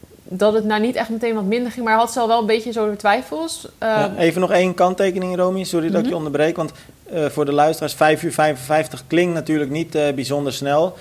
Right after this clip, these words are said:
Speaker 2: maar daarbij moeten we z-, eh, zeker eventjes zeggen dat het natuurlijk op Lanzarote een enorm zwaar fietsparcours is, hè, met heel veel hoogtemeters ook.
Speaker 1: Ja, ja. En dus,
Speaker 2: Dus wat dat
Speaker 1: eh,
Speaker 2: betreft, goede fietstijd.
Speaker 1: Ik weet niet hoeveel stoplichten er zijn.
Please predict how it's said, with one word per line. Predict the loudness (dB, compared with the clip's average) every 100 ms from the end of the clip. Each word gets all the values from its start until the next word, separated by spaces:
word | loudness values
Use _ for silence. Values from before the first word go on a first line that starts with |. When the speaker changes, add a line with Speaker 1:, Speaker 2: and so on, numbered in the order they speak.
| -8
Speaker 2:
maar | 0
daarbij | 4 4 2 2 2
moeten | 2 -2
we | -4 -4
z-, | -6
eh, | -6
zeker | -2 2 2 4
eventjes | 2 0 -4
zeggen | 0 0 0
dat | -4
het | -4
natuurlijk | -6 -6 -4
op | 0
Lanzarote | 0 0 2 2 2
een | -4
enorm | -4 -2 -2 -2
zwaar | 2 2
fietsparcours | 2 -6 -8 -4 0 0
is, | 0
hè, | -2
met | -2
heel | 0 2 2
veel | 2 4
hoogtemeters | 4 2 -2 -4 -4 -4
ook. | -6 -6 -16 _
Speaker 1:
Ja, | 0 2 0 -16 -20 _ _
ja. | -6 -6 -6 -10 -18 -4
En | -2 0
dus, | -2
Speaker 2:
Dus | -2
wat | 2
dat | 2
Speaker 1:
eh, |
Speaker 2:
betreft, | 4 2 0
goede | 0 0 0
fietstijd. | -4 -4 -2 -2 -2 -8
Speaker 1:
Ik | 0
weet | 2
niet | 2
hoeveel | 0 -2
stoplichten | -2 0 0 -2 -4 -6
er |
zijn. | 0 2 2 -4